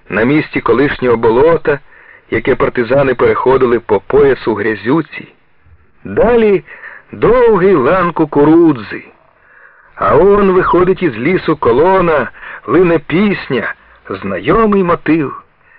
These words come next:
Діти, школярі ідуть по наших маршрутах,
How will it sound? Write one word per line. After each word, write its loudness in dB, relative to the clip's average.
Діти, -2
школярі 0
ідуть 0
по -2
наших -2
маршрутах, -4